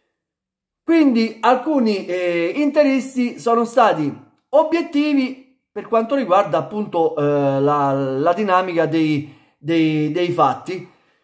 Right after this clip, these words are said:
I tifosi invece napoletani sono su tutte le furie,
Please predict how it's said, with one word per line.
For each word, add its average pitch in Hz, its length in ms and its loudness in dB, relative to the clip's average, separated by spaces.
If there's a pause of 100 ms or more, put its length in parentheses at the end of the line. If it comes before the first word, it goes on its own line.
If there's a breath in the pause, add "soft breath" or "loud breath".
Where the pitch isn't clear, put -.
(140 soft breath)
I 277 120 0
tifosi 247 360 6
invece 226 260 0
napoletani 208 560 2
sono 208 380 -2
su 202 180 -10
tutte 247 320 -2
le 247 100 2
furie, 277 640 2